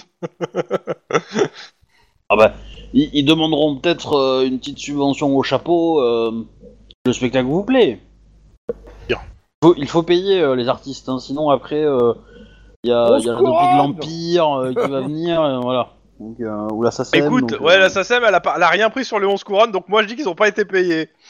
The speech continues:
Speaker 2: Voilà.
Speaker 1: <laughs>
Speaker 3: Je, je, je, j'abonde dans ce sens, hein, euh, <laughs> les battleurs n'ont rien à voir dans cette histoire.
Speaker 2: Et c'est pas mal, on voit les battleurs, on leur, on leur dit qu'on est une,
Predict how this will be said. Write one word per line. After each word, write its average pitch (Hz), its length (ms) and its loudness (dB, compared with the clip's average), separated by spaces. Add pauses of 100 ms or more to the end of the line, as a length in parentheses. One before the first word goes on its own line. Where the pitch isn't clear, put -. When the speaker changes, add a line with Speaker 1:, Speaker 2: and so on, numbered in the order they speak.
(400)
Speaker 2:
Voilà. 123 360 4
Speaker 1:
<laughs> - 20 -8 (720)
Speaker 3:
Je, - 180 4
je, - 180 -2
je, 127 240 -4
j'abonde 180 440 0
dans 220 100 0
ce 196 180 -8
sens, 127 440 -4
hein, 135 220 -4 (100)
euh, 113 300 -8 (280)
<laughs> - 280 -10
les 196 120 -10
battleurs 190 360 2
n'ont 131 160 -10
rien 277 360 -10
à 233 80 -2
voir 262 160 -4
dans 196 80 -8
cette 170 240 -8
histoire. 202 340 -2 (480)
Speaker 2:
Et 233 320 4
c'est - 160 -8
pas 147 140 -2
mal, 240 180 0
on 120 60 -2
voit 131 140 0
les 135 40 0
battleurs, 139 320 -2
on 160 60 2
leur, 123 180 -4
on 123 60 -6
leur 123 180 -2
dit 147 160 -14
qu'on 127 220 -4
est 127 80 -2
une, 123 160 -2